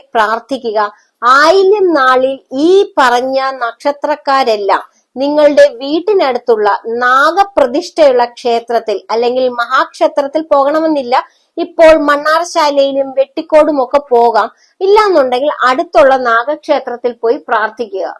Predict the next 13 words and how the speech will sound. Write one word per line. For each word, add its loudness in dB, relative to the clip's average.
അടുത്തുള്ള 2
ക്ഷേത്രത്തിൽ 0
പോയി 4
ആയില്യ 2
പൂജ, 2
നിങ്ങളുടെ 2
പേരും 0
നാളും 0
പറഞ്ഞ് -4
ആയില്യ -2
പൂജ -4
പറയുക. -2
അല്ലെങ്കിൽ -2